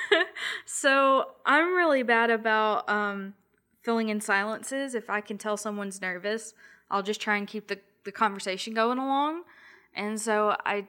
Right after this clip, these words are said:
did that with this interview, and I feel really bad about it.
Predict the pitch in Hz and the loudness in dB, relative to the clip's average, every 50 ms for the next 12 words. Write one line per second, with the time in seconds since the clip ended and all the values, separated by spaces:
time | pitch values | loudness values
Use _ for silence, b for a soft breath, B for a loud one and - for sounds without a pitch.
0 | _ _ _ - 220 233 247 254 208 214 233 233 233 226 220 - - 208 208 - | _ _ _ 4 4 6 6 4 2 2 2 4 6 6 6 4 2 -2 -4 -2
1 | 208 208 196 - - - 202 196 196 190 180 185 185 185 185 185 180 185 - - | -2 -2 -2 -4 -6 -6 -4 -4 -4 -4 -6 -6 -6 -6 -6 -6 -6 -8 -8 -4
2 | 214 214 208 208 196 190 190 190 202 214 226 247 254 254 254 247 233 226 190 196 | -2 0 0 0 0 -2 -4 -4 -2 0 4 4 6 6 6 4 4 2 4 6
3 | 190 208 220 226 214 185 185 180 180 180 180 180 185 - - | 6 8 8 6 4 4 4 4 4 2 2 -2 -4 -6 -8